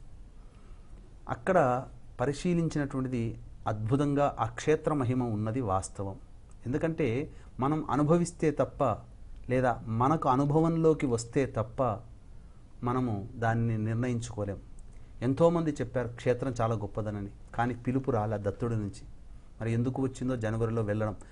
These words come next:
అయాచితంగా వెళ్ళడం జరిగింది, అనుకోని టప్పున వెళ్ళిపోవడం. అక్కడ కొంత పాజిటివ్ ఎనర్జీ అనేటువంటిది ఉంది,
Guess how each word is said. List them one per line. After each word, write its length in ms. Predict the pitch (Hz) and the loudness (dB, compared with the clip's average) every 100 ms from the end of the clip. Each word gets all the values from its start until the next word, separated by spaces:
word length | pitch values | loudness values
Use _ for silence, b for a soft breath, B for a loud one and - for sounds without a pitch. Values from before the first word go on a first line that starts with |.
| B B B - - - - 104 | B B B -16 -16 -18 -2 2
అయాచితంగా 720 | 120 139 156 160 156 151 156 139 | 4 6 4 2 2 4 4 4
వెళ్ళడం 260 | 123 123 117 | 2 0 0
జరిగింది, 260 | 107 110 101 | -2 -2 0
అనుకోని 300 | 127 151 160 - | 2 4 2 2
టప్పున 240 | 123 135 135 | -2 0 0
వెళ్ళిపోవడం. 400 | 113 110 104 101 - - B B B B B 127 | 0 0 -4 -4 -10 -14 B B B B B -2
అక్కడ 320 | 139 - 214 156 127 143 - - | 2 4 6 8 6 0 -6 -4
కొంత 260 | - 151 - 131 113 - | 2 2 6 4 4 4
పాజిటివ్ 400 | 131 143 - 139 120 | 4 4 2 0 0
ఎనర్జీ 280 | 117 113 113 | 0 -2 -2
అనేటువంటిది 380 | 110 101 107 117 98 | -2 -2 -4 -4 -2
ఉంది, 140 | 104 | -2